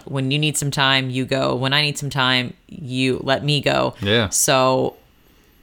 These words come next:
Speaker 1: we're trying to make, I told her, I told Nick, I was like, "I want this to be fifty, fifty, fifty. Like, I want Lucille to have fifty, like, her to do what she wants, but then s-, we still have half the control, not, shouldn't say control, but, like, half of that space to do what we want."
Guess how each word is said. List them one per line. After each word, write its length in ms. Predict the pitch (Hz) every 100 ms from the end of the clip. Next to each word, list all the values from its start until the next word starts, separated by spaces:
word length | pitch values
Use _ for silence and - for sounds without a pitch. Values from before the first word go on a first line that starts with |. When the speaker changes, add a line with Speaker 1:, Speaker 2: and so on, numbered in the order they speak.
| _ _ _ -
Speaker 1:
we're 120 | 147 151
trying 360 | - 160 160
to 60 | 160
make, 240 | 143 135
I 60 | 139
told 280 | - 147 135
her, 180 | 151 -
I 40 |
told 240 | 147 147 123
Nick, 200 | 113 -
I 40 |
was 100 | 131
like, 160 | 135 -
"I 40 | 143
want 200 | 156 196
this 140 | 277
to 100 | 294
be 140 | 208
fifty, 360 | 151 170 175 185
fifty, 540 | - - - 156 165
fifty. 380 | 143 147 143 123
Like, 180 | 127 143 - - -
I 100 | 151
want 200 | 170 247
Lucille 380 | 233 180 175 180
to 80 | 170
have 200 | 147 135
fifty, 680 | - 170 170 175 170 160 - _ _ -
like, 280 | 131 - - _ - -
her 260 | - 175
to 60 | 196
do 180 | 165 143
what 140 | 131
she 120 | - 135
wants, 320 | 123 123 -
but 280 | - - -
then 120 | 165
s-, 220 | 151 -
we 200 | 135 160
still 240 | 185 135 127
have 300 | 127 120 -
half 420 | - 151 156 -
the 80 | 127
control, 640 | 131 120 131 123 127 -
not, 180 | 117 113
shouldn't 200 | - 135
say 140 | 135 127
control, 500 | 131 120 123 123 - - -
but, 120 | 120
like, 180 | 101 120
half 320 | - 147 151
of 60 | 151
that 160 | 135 -
space 340 | 127 123 -
to 60 | 131
do 120 | 127
what 140 | 104
we 160 | 135 135
want." 320 | 120 110